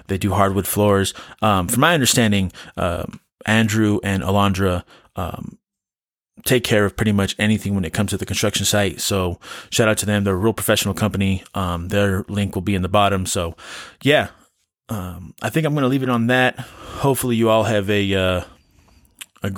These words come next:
a great rest of your week. Um, make sure you tell somebody you love them today.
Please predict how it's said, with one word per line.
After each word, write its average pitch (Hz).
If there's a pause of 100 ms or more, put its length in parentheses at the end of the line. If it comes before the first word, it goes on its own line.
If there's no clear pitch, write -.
(100)
a 107
great 110
rest 104
of -
your 98
week. 139 (520)
Um, 90 (160)
make 104
sure 110
you 101
tell 101
somebody 87
you 90
love 127
them 117
today. 104